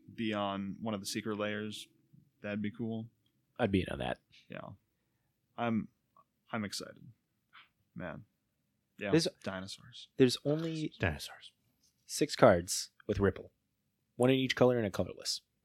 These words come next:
Speaker 3: Yeah.
Speaker 2: That's wild.
Speaker 3: They were from Cold Snap. It's kind of a strong mechanic.
Speaker 1: Do it again. Bring it back. Put it in
Speaker 3: <laughs>
Speaker 1: Ixalan because last, oh, something else I'm
Speaker 3: Just,
Speaker 1: excited
Speaker 3: just
Speaker 1: about.
Speaker 3: shrink the number a bit.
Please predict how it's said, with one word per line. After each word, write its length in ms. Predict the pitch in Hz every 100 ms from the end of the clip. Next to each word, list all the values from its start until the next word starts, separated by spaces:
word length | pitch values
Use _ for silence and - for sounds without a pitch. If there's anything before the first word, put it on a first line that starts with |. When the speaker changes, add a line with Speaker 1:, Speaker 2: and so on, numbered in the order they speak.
| _ -
Speaker 3:
Yeah. 180 | 120 139 143 _ _ _ _ -
Speaker 2:
That's 140 | 101
wild. 220 | - 110 185 _ _ _ _ _ _ _ -
Speaker 3:
They 160 | 104 98
were 180 | 110
from 180 | 107 127
Cold 220 | 127 151
Snap. 200 | - 113 - _ _ _ _ _ _ _ _ _ _ _ _ _ _ _ _ _
It's 100 | -
kind 200 | - 196
of 60 | 117
a 40 |
strong 360 | - - 95 85
mechanic. 480 | 87 87 87 87 - _ _ _ _ _ _ _ _ _ _ _ _ _ _ _
Speaker 1:
Do 100 | 113
it 60 | 104
again. 260 | 101 98 95
Bring 160 | 123 123
it 80 |
back. 280 | 104 98 92 - - - 107
Put 140 | 147
it 80 | 160
in 100 | 170
Speaker 3:
<laughs> 20 |
Speaker 1:
Ixalan 460 | 117 127 - 107 98
because 300 | 104 113 104
last, 340 | 110 127 - -
oh, 120 | 135
something 280 | 117 131 127
else 120 | 113
I'm 60 | 175
Speaker 3:
Just, 100 | 107
Speaker 1:
excited 260 | 101 107 160
Speaker 3:
just 120 | 98
Speaker 1:
about. 60 | -
Speaker 3:
shrink 220 | 143 -
the 60 |
number 320 | 98 95 90 87
a 60 |
bit. 300 | 85 85 -